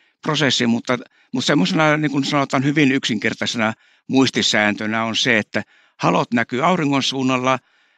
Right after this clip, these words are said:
ja sateenkaari näkyy vastakkaisella suunnalla kuin aurinko. Ja näillä äsken kerrotuilla poikkeuksilla, että ei se välttämättä yksi yhteen mene, mutta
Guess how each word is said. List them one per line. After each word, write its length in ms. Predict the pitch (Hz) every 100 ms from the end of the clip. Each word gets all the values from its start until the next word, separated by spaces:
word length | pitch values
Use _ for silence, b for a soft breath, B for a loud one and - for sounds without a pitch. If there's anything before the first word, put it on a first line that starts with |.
| _
ja 320 | 123 123 120 -
sateenkaari 840 | - - 113 101 110 110 110 - -
näkyy 340 | 107 - 110
vastakkaisella 640 | 139 - - 110 101 113 107
suunnalla 340 | 117 113 107
kuin 160 | 110 -
aurinko. 540 | 170 147 117 107 117 _ _ _ _
Ja 460 | - 113 113 92 95 -
näillä 340 | 113 98 120 -
äsken 360 | 139 - 107
kerrotuilla 480 | 120 120 113 120 127
poikkeuksilla, 800 | - 127 95 - 92 - 110 104
että 280 | - - 101
ei 420 | - - 110 98
se 140 | 113
välttämättä 560 | 113 113 - 104 107 120
yksi 280 | 117 - 113
yhteen 360 | 98 - 113
mene, 280 | 110 113 107
mutta 300 | 104 - 104